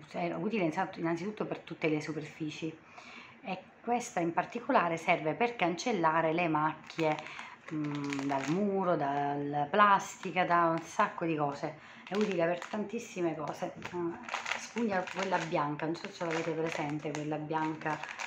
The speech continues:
che esiste anche di, mm, in commercio, la vendono una simile, e, e quindi Faberlic l'ha prodotta pure, la voglio provare.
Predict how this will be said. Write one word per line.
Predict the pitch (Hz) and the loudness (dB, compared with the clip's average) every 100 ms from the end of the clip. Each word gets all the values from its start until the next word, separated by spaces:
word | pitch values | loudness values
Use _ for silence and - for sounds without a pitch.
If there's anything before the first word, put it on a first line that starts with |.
| - - - - | -8 -10 -6 -2
che | 165 165 - 165 | 0 0 -4 -4
esiste | 156 180 - 156 | -2 -4 -4 -2
anche | 151 151 151 156 | 0 0 0 -2
di, | 143 147 147 | -2 -2 -2
mm, | 143 143 139 139 - - - - - | -2 -2 -2 -4 -10 -20 -18 -12 -6
in | |
commercio, | 165 160 175 170 - 156 | -2 0 2 0 0 0
la | 151 | 2
vendono | 170 156 151 147 143 | 4 4 2 2 0
una | 147 151 147 | 0 0 -2
simile, | 147 151 147 147 196 214 - - - - - | -4 -4 -2 0 -2 -2 -10 -14 -14 -16 -8
e, | - 214 190 180 185 214 226 214 | -2 0 0 0 0 -2 -4 -4
e | 247 240 - | -4 -8 -6
quindi | 185 165 175 | -2 -2 -2
Faberlic | - 151 147 151 156 - | -4 -6 -4 -4 -6 -4
l'ha | 160 | -2
prodotta | 156 - 156 151 - | -2 -4 -6 -6 -4
pure, | 147 147 151 180 | -4 -2 -2 -2
la | 185 | -2
voglio | 165 151 156 | -4 -4 -4
provare. | 147 156 143 147 156 170 - | -2 -2 0 -2 -2 -4 -8